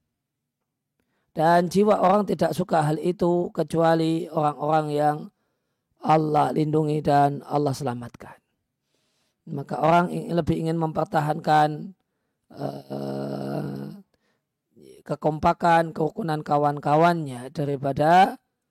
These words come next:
menerima nasihat yang itu terasa pahit. Ibn Taimiyah rahimahullah ta'ala mengatakan, "Wa hadha yubtala bi kathirun minal muntasibina ila ta'ifatin muayyanin,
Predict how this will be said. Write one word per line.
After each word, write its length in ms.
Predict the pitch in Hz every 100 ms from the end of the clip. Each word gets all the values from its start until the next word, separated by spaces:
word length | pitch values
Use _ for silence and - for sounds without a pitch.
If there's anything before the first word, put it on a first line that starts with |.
| _ _
menerima 960 | 220 156 160 160 170 160 156 160 156 -
nasihat 960 | 151 156 - 151 139 151 151 151 143 -
yang 240 | 151 143 139
itu 240 | 156 - 147
terasa 400 | 147 139 127 120
pahit. 400 | 113 - - _ _ _ _ _ _ _ _ _ _ _ _ _ _ _ _ _ _ _
Ibn 240 | 277 147
Taimiyah 400 | 151 160 160 170
rahimahullah 640 | - 165 156 147 165 160 156
ta'ala 400 | 202 165 170 156
mengatakan, 800 | 147 147 151 - 160 175 190 247 - _ _ _ _ _
"Wa 160 | - 160
hadha 400 | 156 170 170 165
yubtala 480 | 165 160 - 165 165
bi 160 | 156
kathirun 480 | 151 156 180 175 165
minal 320 | 165 156 156
muntasibina 1040 | 156 151 160 139 175 156 190 175 117 - - _ _ _ _ _ _ _ _ _
ila 320 | 160 160 160
ta'ifatin 720 | 156 151 156 165 165 - 165 160
muayyanin, 720 | 151 147 156 175 180 175